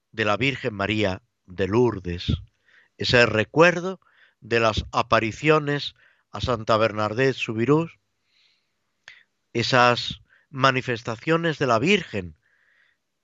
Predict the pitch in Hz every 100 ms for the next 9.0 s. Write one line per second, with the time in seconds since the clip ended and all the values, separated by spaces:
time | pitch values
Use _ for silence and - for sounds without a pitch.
0 | _ 104 101 101 - 143 131 95 104 98
1 | 107 98 120 110 98 92 _ _ _ _
2 | _ _ _ _ _ - 156 160 - -
3 | 107 101 101 - 101 92 98 120 120 110
4 | 92 95 139 175 147 101 92 76 _ -
5 | _ - - 202 139 92 - 113 107 95
6 | 95 85 _ _ _ - 175 170 123 104
7 | 123 127 113 104 _ _ _ _ - 101
8 | 101 101 87 85 80 117 123 123 117